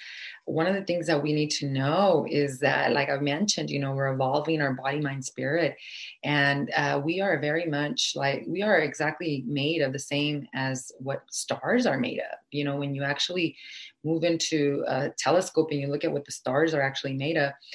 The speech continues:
we can see that they're, they're actually, we are made of the exact same energetic field.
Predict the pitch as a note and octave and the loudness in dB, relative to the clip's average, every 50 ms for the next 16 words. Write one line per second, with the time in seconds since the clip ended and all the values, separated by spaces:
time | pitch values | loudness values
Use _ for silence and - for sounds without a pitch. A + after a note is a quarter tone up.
0 | - - - - _ D3+ D#3+ - E3+ D#3 D3+ C#3 - - - D3+ D#3+ F3 G3 F#3 | -14 -14 -16 -8 _ -4 -2 -2 0 -2 -2 -2 -4 -4 -2 -2 0 0 0 2
1 | D3+ D3 C#3 C#3+ C#3+ C#3+ - - C#3+ C#3 C3+ C3+ C3+ C3 C3 - D3 D3 C#3 C#3 | 4 4 4 4 2 0 -2 0 2 2 4 4 2 2 2 0 0 2 2 2
2 | C3+ - - C#3+ D3+ - - - D#3+ D3 C#3+ C#3 - - C#3+ E3 F3+ F#3+ F3 C#3+ | 4 4 2 2 2 2 2 2 2 2 0 0 -2 -2 -2 0 2 2 4 4
3 | C3+ C#3+ D3 D3 C#3+ D#3 E3+ D#3+ D3 C3 C#3 C3+ C3 C3 - - - C#3 D3 - | 4 2 2 2 0 2 2 0 0 0 -2 -6 -6 -6 -8 -10 -10 -8 -8 -10
4 | - - D#3+ D3+ D3 C#3+ C#3+ C#3+ C#3+ C#3+ C#3 C#3 C3+ - - - - D3+ D#3 - | -8 -6 -4 -4 -2 -2 -2 -2 -2 -2 -2 -4 -4 -8 -10 -12 -8 -4 -4 -4
5 | D#3+ C#3+ - | -4 -6 -8